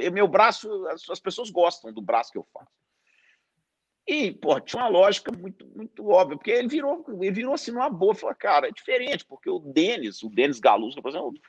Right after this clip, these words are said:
o Dennis é baterista. Fa-, faz ótimos instrumentos, mas o Dennis é baterista, então eu sei o que que é que é valor pro guitarrista." Né? Então, é, é, ele, ele, ele, ele se projetou muito em função disso. Quer dizer, porra,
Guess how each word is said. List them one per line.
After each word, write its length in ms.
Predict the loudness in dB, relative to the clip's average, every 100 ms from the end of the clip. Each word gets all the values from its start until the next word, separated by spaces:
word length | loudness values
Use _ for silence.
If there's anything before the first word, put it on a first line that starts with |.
| _ _
o 80 | -2
Dennis 240 | 0 4
é 80 | 4
baterista. 720 | 4 0 -2 -2 -6 -8 -14 _ _ _ _ _ _ _ _ _ _ _ _ _ -12 0
Fa-, 220 | 4 4
faz 380 | 4 4 4 6
ótimos 540 | 6 6 2 -6 -6
instrumentos, 580 | -8 -10 -8 -6 -8 -10
mas 140 | -14 -8
o 120 | -6
Dennis 260 | -6 -4
é 40 | -2
baterista, 640 | -2 -2 -4 -4 -8 -10
então 260 | -8 -4 -2
eu 200 | 0 -2
sei 540 | -4 -2 2 2 0 -6 _ _ _ _
o 100 | -10
que 260 | -8 -6 -6
que 260 | -2 4
é 100 | 4
que 100 | 6
é 40 | 2
valor 520 | 2 0 2 2 0
pro 140 | 0
guitarrista." 640 | -12 -12 -14 -16 -20 -20 -20 -20 _ -20 _ _ _ _ _
Né? 400 | -14 -2 4 4
Então, 640 | 4 4 4 2 -2 -4 -2
é, 260 | -2 -2
é, 100 | -6 -8
ele, 360 | -4 -4 -2
ele, 140 | -4 -4
ele, 420 | -4 -4 -6 -4 -6
ele 80 |
se 160 | -8 -10
projetou 560 | -2 0 0 -2 -2 -2
muito 320 | -2 -2 -4
em 80 | -8
função 340 | -10 -12 -10
disso. 480 | -6 0 0 0 -8
Quer 60 | -20
dizer, 160 | -20
porra, 300 | -12 -8 -8